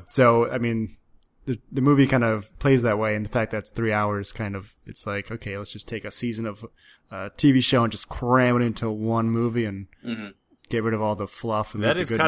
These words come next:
Speaker 1: goodness.
Speaker 3: exactly <laughs> what it's like.
Speaker 2: Yeah, and I think that's also what pushes it to, I think, a hundred and seventy minutes or something like that. When you're, when
Speaker 3: Yeah.
Speaker 2: you're approaching three hours, you know, and you're not a Lord of the Rings movie, you definitely gotta have a reason for it to be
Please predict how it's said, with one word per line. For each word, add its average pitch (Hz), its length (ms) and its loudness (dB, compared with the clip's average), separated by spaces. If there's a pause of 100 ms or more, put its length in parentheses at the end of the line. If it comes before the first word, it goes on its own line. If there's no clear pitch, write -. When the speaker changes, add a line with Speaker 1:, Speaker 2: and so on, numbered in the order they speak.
Speaker 1:
goodness. 110 100 -6
Speaker 3:
exactly 107 440 -2
<laughs> - 80 0
what 170 140 2
it's - 160 -8
like. 110 440 0 (460)
Speaker 2:
Yeah, 117 300 -2 (100)
and 123 120 -2
I 123 80 0
think 135 160 -2
that's 127 180 0
also 117 300 -2
what 107 180 -4
pushes 107 320 -10
it 98 180 -10
to, 90 460 -10
I 98 60 -8
think, 95 240 -10
a 87 80 -6
hundred 92 380 -12
and 87 120 -20
seventy 90 340 -10
minutes 87 320 -16
or - 60 -18
something - 260 -20
like 76 180 -20
that. 78 180 -12
When 92 80 -14
you're, 101 180 -6 (380)
when 113 120 -4
Speaker 3:
Yeah. 123 100 0
Speaker 2:
you're 123 80 2
approaching 120 380 0
three 98 280 -4
hours, 87 680 -2
you 101 120 -14
know, 92 180 -4
and 92 80 -12
you're 92 100 -6
not 95 140 -4
a - 60 -6
Lord 95 200 -8
of 87 80 -14
the 92 120 -12
Rings 98 260 -8
movie, 104 280 -8
you 92 200 -12
definitely 98 340 -6
gotta 87 220 -6
have 90 280 -8 (340)
a 90 100 -4
reason 92 320 -10
for 95 140 -8
it 90 80 -10
to 87 80 -16
be 82 400 -18